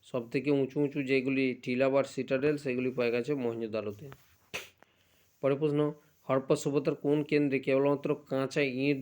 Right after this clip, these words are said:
দিয়ে বাড়ি তৈরি হতো? এটা একটা ইউনিক জিনিস। তো আমরা দেখেছি কি,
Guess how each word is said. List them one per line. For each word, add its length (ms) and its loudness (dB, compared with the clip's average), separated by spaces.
দিয়ে 260 2
বাড়ি 260 0
তৈরি 280 -2
হতো? 240 -6
এটা 220 -2
একটা 180 -2
ইউনিক 380 0
জিনিস। 400 -2
তো 400 -2
আমরা 240 -2
দেখেছি 380 2
কি, 280 2